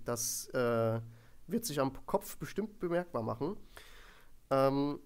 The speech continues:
Grüße gehen natürlich auch raus an Sebastian Ang, wegen dem ich mir dieses Gerät überhaupt gekauft habe letztendlich. Ich habe lange mit mir gehadert, aber der ist natürlich, äh, Influencer des Jahres im V-R-Bereich. Hast gute Arbeit geleistet, Sebastian. In diesem Sinne, äh, dank dir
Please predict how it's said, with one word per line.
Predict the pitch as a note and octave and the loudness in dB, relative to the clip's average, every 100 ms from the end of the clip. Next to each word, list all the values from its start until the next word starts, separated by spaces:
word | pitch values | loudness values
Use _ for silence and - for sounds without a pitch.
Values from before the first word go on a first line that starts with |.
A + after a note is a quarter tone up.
| - - - - - - - | -16 -18 -18 -20 -20 -18 0
Grüße | D3 G#3 G#3 | 2 4 6
gehen | F#3+ | 6
natürlich | F3 F3 E3 | 6 4 2
auch | D3 | 2
raus | C3 D3+ D#3+ | 4 4 4
an | C#3 | 2
Sebastian | C3+ C3+ C3+ C3 A#2 | 2 2 2 2 4
Ang, | D3+ A3 G3 | 4 2 0
wegen | B2 D3 F#3 G3 F#3+ F3+ - - - - | 2 4 6 4 0 -2 -10 -18 -18 -8
dem | C3+ F#3+ | 0 0
ich | F#3 D3+ | 0 0
mir | E3 | 0
dieses | E3 D3 | 0 -2
Gerät | D3 C#3+ D3 | 0 0 0
überhaupt | A3+ F#3+ D#3 | 4 6 6
gekauft | - B2+ B2 A#2+ | 2 2 2 2
habe | D3+ | 4
letztendlich. | E3 D#3+ F#3+ G3+ | 4 2 0 0
Ich | C#3 | -2
habe | C#3+ C3+ | -2 0
lange | B2 D#3+ F3+ | 4 4 4
mit | D#3+ | 4
mir | E3+ | 4
gehadert, | C#3 C#3+ F#3 F#3 - | 4 4 4 2 0
aber | - C#3+ C#3 C#3 - - - - - - | 0 4 6 4 2 -16 -16 -18 -12 2
der | B2+ | 2
ist | B2 A#2 | 4 2
natürlich, | C3 C#3 B2+ - - | 0 0 -2 -2 -2
äh, | B2 B2 A#2 | 0 2 0
Influencer | A#2+ C#3+ C#3+ C#3 C3+ | -2 -2 2 2 2
des | A#2+ A#2 | -2 4
Jahres | C#3 F#3 F#3+ | 4 6 4
im | F#3+ | 2
V-R-Bereich. | E3+ E3+ E3+ E3 D3+ D#3 D#3+ - C#3 | 4 4 4 4 2 0 -2 -8 -10
Hast | A#2+ | -6
gute | - C#3+ | 0 2
Arbeit | C3 C3 | 4 2
geleistet, | B2+ B2 A#2+ A#2+ | 2 0 0 0
Sebastian. | A#2 A2+ A#2+ A2+ A2+ | 0 0 2 0 -2
In | A#2+ | -4
diesem | B2 A#2+ | 0 0
Sinne, | A#2 B2 A#2+ A#2 - - - - - - | 2 2 2 -2 -10 -14 -14 -16 -20 0
äh, | C#3 B2+ B2 | 4 6 8
dank | D#3+ A#3 | 8 6
dir | G#3+ G3+ G3 | 6 8 8